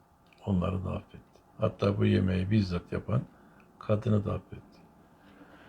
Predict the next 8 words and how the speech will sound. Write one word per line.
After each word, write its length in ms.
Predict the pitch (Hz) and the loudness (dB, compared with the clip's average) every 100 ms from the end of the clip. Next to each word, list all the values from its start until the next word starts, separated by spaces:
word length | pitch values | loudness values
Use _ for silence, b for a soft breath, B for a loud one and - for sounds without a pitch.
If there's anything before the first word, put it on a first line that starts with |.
| b b b b - | b b b b 2
Diyecekler 580 | 151 156 175 180 185 180 | 4 10 8 12 10 12
ki, 80 | |
"O 160 | 131 135 | 10 12
kadını 360 | 135 139 135 131 | 12 12 8 12
daha 220 | 131 127 | 12 12
sonra 300 | 123 123 117 | 8 6 6
cezalandırdılar." 960 | 127 117 113 107 101 53 53 52 - - B B B B | 4 8 8 8 6 4 0 2 2 2 B B B B
<coughs> 100 | - | -2